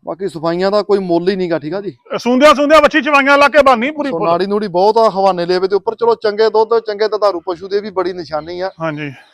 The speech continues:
Speaker 1: ਤੇ ਪਲੂਣ ਵੱਛੀ ਆ, ਚਲੋ ਹੋ ਸਕਦਾ ਵੀ ਕਿਸੇ ਚੰਗੇ ਸੀਮਨ ਦੀ ਜਾਂ ਚੰਗੇ ਮਦਰ ਵਾਲੇ ਪੱਖ ਤੋਂ ਹੋਵੇ ਤਾਂ ਦੁੱਧ ਕਰਮ ਵਾਲੀ ਪਹਿਲੇ ਸੂਏ ਚੰਗਾ ਚਵਾ ਜੂ।
Speaker 2: ਵੇਖੋ ਨਾੜਾਂ ਕਿੱਦਾਂ ਬਿਜਲੀ ਘਰ ਹੀ ਬਣਿਆ ਪਿਆ ਚੱਡੇ ਦੇ
Speaker 1: ਬਸ,
Speaker 2: ਉੱਤੇ।
Speaker 1: ਬਸ।
Speaker 2: ਆਹ ਜਿਹੜੀ
Speaker 1: ਐਨੂੰ,
Speaker 2: ਮੋਟੀ
Speaker 1: ਐਨੂੰ
Speaker 2: ਨਾੜ ਆ।
Speaker 1: ਹੋਰ ਲੰਮਾ ਤੋਰ ਦਿਆ ਜੀ ਇਹਨੂੰ।
Speaker 2: ਆਹ ਲੰਮਾ ਤੋਰ ਦੇ ਵੱਛੀ ਨੂੰ।
Speaker 1: ਆਹ ਤੋਰ ਦਿਆ ਇਹਨੂੰ।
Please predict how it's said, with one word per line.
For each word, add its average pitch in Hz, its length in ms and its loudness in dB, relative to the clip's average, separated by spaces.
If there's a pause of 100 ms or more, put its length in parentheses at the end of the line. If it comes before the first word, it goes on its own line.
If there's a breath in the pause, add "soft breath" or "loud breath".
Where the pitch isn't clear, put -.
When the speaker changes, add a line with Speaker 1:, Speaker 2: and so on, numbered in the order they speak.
(140)
Speaker 1:
ਤੇ 175 80 -8
ਪਲੂਣ 180 340 -6
ਵੱਛੀ 190 300 -4
ਆ, 208 80 2
ਚਲੋ 202 200 -2
ਹੋ 175 120 -4
ਸਕਦਾ 165 220 -2
ਵੀ 196 100 -2
ਕਿਸੇ 190 220 -6
ਚੰਗੇ 175 320 -4
ਸੀਮਨ 175 340 -8
ਦੀ 190 120 -10
ਜਾਂ 190 100 -2
ਚੰਗੇ 180 240 -8
ਮਦਰ 170 280 -2
ਵਾਲੇ 180 140 0
ਪੱਖ 170 300 -4
ਤੋਂ 180 100 -4
ਹੋਵੇ 180 120 -4
ਤਾਂ 185 100 -4
ਦੁੱਧ 202 220 0
ਕਰਮ 196 220 -2
ਵਾਲੀ 190 120 0
ਪਹਿਲੇ 202 260 0
ਸੂਏ 185 180 -4
ਚੰਗਾ 170 260 -4
ਚਵਾ 156 220 -6
ਜੂ। 127 160 -16
Speaker 2:
ਵੇਖੋ 233 280 6
ਨਾੜਾਂ 233 320 6
ਕਿੱਦਾਂ 240 320 4
ਬਿਜਲੀ 226 280 2
ਘਰ 254 160 6
ਹੀ 240 60 4
ਬਣਿਆ 208 300 6
ਪਿਆ 214 180 6
ਚੱਡੇ 202 220 2
ਦੇ - 40 6
Speaker 1:
ਬਸ, - 60 4
Speaker 2:
ਉੱਤੇ। 180 160 -2
Speaker 1:
ਬਸ। 135 220 -4
Speaker 2:
ਆਹ 202 140 6
ਜਿਹੜੀ 202 120 4
Speaker 1:
ਐਨੂੰ, 202 100 0
Speaker 2:
ਮੋਟੀ 185 180 0
Speaker 1:
ਐਨੂੰ 180 160 4
Speaker 2:
ਨਾੜ 165 140 4
ਆ। 175 60 4
Speaker 1:
ਹੋਰ 165 220 -2
ਲੰਮਾ 175 200 -2
ਤੋਰ 160 220 -6
ਦਿਆ 156 140 -6
ਜੀ 147 60 -10
ਇਹਨੂੰ। 127 160 -12 (100)
Speaker 2:
ਆਹ 170 80 -4
ਲੰਮਾ 180 180 -4
ਤੋਰ 170 160 -8
ਦੇ 156 80 -12
ਵੱਛੀ 147 180 -18
ਨੂੰ। 139 220 -12
Speaker 1:
ਆਹ 156 60 -6
ਤੋਰ 135 220 -12
ਦਿਆ 127 140 -14
ਇਹਨੂੰ। 113 140 -20